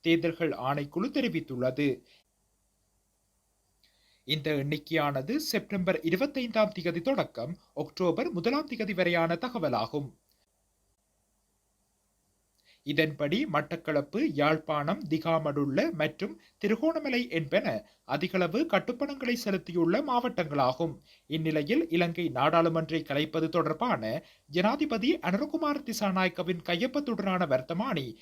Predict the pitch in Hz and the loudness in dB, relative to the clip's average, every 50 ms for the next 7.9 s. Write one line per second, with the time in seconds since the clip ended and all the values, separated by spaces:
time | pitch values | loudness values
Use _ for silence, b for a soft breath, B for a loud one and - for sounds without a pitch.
0 | b b b - - - 175 170 - 165 165 165 190 254 - - 160 170 208 254 | b b b -12 0 0 0 2 2 -2 0 2 0 0 0 0 0 2 2 2
1 | 294 294 320 302 294 294 262 240 233 196 214 180 196 190 233 320 320 285 262 262 | 0 0 0 -2 0 0 -2 -2 -2 -4 -2 -2 -2 0 2 2 2 2 2 4
2 | 202 170 135 131 135 135 143 170 160 160 - b b b b b b 123 147 160 | 2 2 2 2 0 2 2 2 2 2 0 b b b b b b -2 2 2
3 | 180 170 - - 165 160 156 180 262 349 - - 147 - 170 165 165 165 170 233 | 2 2 2 0 2 2 2 2 0 0 0 -2 -2 -2 -2 0 0 2 0 0
4 | 320 240 165 160 160 180 170 160 175 165 156 160 156 156 156 247 320 330 - 180 | 0 2 2 2 2 2 0 0 -4 -2 2 2 2 2 2 -2 -2 -2 -2 -2
5 | 160 180 180 175 170 165 160 170 170 165 - 285 285 180 - 120 110 156 185 b | -2 0 2 2 0 2 0 -2 -2 0 -2 0 0 0 0 0 -4 -4 -4 b
6 | b b b - 196 196 285 320 311 - 330 320 311 302 302 339 220 180 175 202 | b b b -4 -2 0 0 0 2 4 2 2 4 2 0 2 2 2 2 2
7 | 220 233 311 302 - 233 208 196 180 202 226 262 - 170 143 143 131 117 | 2 0 -2 -2 0 0 0 2 2 2 0 2 0 -2 -2 -2 -4 -4